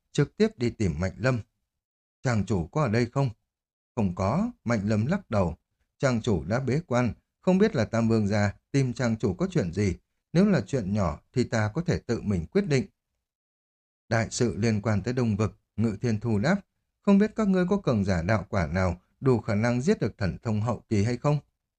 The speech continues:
"Có mấy vị cường giả đạo quả, nhưng để giết thần thông hậu kỳ thì hơi khó." Mạnh Lâm nhíu mày. "Cường giả đạo quả của đạo tràng gồm có kiếm tiên Lý Bạch, bá vương Hạng Vũ, quan võ. Nếu như là một đấu một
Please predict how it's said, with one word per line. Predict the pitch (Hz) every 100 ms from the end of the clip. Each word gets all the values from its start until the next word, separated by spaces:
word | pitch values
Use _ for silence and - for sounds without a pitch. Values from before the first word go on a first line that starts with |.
| _ _ _ _ _ _
"Có | 131
mấy | 120 127
vị | 190 151 -
cường | 110 92
giả | 90 82
đạo | 78 101 -
quả, | 104 90 - _ _ _
nhưng | 147 143
để | 123 175
giết | 190 196
thần | 117 87
thông | 120 117
hậu | 117 - -
kỳ | 104 87
thì | -
hơi | 90 117 -
khó." | 92 104 226 - _
Mạnh | 101 110
Lâm | 104 110 104
nhíu | 104
mày. | 185 180 98 76 _ _ _ _ _ _ -
"Cường | 143
giả | 131 110
đạo | 120 110
quả | - 107
của | 85 98
đạo | 107 95 -
tràng | 113 101 80 -
gồm | 123 123 107
có | 104 120 170
kiếm | 123 147
tiên | 139 113
Lý | 104 175
Bạch, | 175 104 _ _
bá | 104
vương | 139 143 117
Hạng | 113 101 92
Vũ, | 113 170 247 _ _ _ _
quan | 151 151
võ. | 139 139 190 226 _ _ _ _ _
Nếu | 113 123
như | 170 170
là | 139 92
một | 90 90
đấu | 95 127
một | 190 127 -